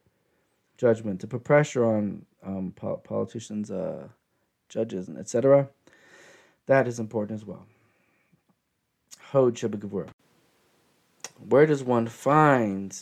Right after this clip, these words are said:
emotional aspects within judgment? Where does someone find that a prat, an individual detail, is considerable, special outside of the klal?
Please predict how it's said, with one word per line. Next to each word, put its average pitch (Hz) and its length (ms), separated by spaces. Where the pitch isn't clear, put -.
emotional 117 1200
aspects 113 600
within 98 260
judgment? 120 600
Where 131 220
does 143 180
someone 123 380
find 135 800
that 110 380
a 101 120
prat, 147 460
an 98 140
individual 120 1080
detail, 147 540
is 107 400
considerable, 113 880
special 151 640
outside 113 800
of 110 460
the 113 80
klal? - 400